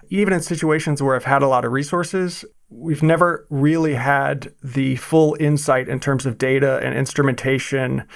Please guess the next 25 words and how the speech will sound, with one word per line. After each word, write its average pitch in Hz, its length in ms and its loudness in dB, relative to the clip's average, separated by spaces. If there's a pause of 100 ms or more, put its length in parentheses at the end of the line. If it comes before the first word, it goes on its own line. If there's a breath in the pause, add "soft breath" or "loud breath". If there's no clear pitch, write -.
(300 loud breath)
and 127 240 2
metrics 123 640 0
that 131 300 -2
one 123 680 0
wants 120 600 0
when 131 180 0
they're 120 160 4
analyzing 120 500 0
community. 117 600 -4 (100)
So, - 460 -4 (420 loud breath)
um, 135 160 2
I - 60 4
still - 180 0
think 143 180 0
it's 120 120 -2
something 127 240 0
to 101 80 -8
strive 156 340 2
for, 160 240 0
but 123 480 -2 (160)
being 139 200 2
able 135 140 2
to 127 80 0
really 135 460 0
understand, 131 1000 -2